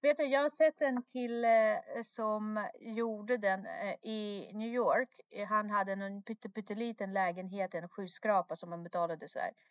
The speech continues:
helt sanslöst hög hyra för. Eh, men det var ju i princip en säng och ett skrivbord. My-, och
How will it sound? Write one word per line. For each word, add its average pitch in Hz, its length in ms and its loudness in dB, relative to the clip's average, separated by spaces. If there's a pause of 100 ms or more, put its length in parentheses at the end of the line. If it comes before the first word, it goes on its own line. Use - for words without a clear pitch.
(840)
helt 220 220 2
sanslöst 226 800 4
hög 185 420 0
hyra 214 320 0
för. - 300 2 (600)
Eh, 202 680 4
men 233 160 0
det 226 100 4
var 254 200 8
ju 269 60 8
i 254 60 4
princip 208 480 -4
en 196 140 0
säng 180 380 0
och 180 80 -2
ett 175 80 -4
skrivbord. 180 760 -6 (180)
My-, 208 240 -4 (180)
och 170 180 0